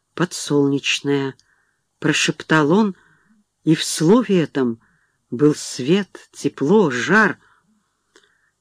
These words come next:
И тут же вспомнился плод растения, давшего маслу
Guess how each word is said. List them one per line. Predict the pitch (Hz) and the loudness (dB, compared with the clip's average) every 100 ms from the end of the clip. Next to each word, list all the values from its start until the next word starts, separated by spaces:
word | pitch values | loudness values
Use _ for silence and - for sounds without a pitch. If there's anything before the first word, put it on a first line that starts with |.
| _ | _
И | 175 | 0
тут | - 254 226 | 4 4 4
же | 247 | 2
вспомнился | 233 - 240 247 233 226 - 226 208 - - - _ - | -4 -2 2 4 4 2 0 2 2 -2 -20 -20 _ -2
плод | 165 208 247 240 | 4 6 4 4
растения, | 240 233 - - 214 190 170 156 151 139 - _ _ _ - | 2 0 -6 0 4 6 6 4 2 -2 -8 _ _ _ -12
давшего | 175 156 202 196 - 214 208 | -4 2 2 2 4 6 6
маслу | 202 214 - - 196 | 6 4 2 0 2